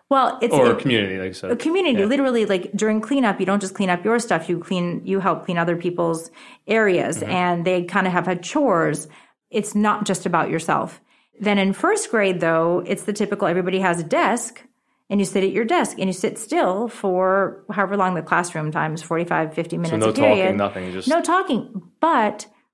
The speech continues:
Speaker 1: something we, again, don't do in this country well is we don't challenge kids to the aptitude they need to be challenged.
Speaker 2: At all.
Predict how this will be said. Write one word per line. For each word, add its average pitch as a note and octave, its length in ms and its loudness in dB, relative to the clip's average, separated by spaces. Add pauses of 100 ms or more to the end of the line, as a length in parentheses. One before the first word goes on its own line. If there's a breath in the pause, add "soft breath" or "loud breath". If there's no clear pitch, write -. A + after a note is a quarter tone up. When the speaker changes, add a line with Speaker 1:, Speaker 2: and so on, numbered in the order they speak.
Speaker 1:
something D4 480 0
we, B3 140 2
again, F3+ 440 0
don't E3+ 280 -2
do G3+ 460 0
in F#3+ 200 -2
this F3 160 -4
country F#3 380 -2
well B3 420 2
is G#3+ 160 -2
we B3+ 80 0
don't C4 200 0
challenge C#4+ 520 0
kids F3+ 320 -2
to - 100 -4
the G3+ 140 0
aptitude F3+ 480 0
they F#3 80 -2
need D#3 180 -4
to F3 60 -4
be G3 120 -2
challenged. G3+ 400 0
Speaker 2:
At G#2+ 60 4
all. F#2+ 320 -2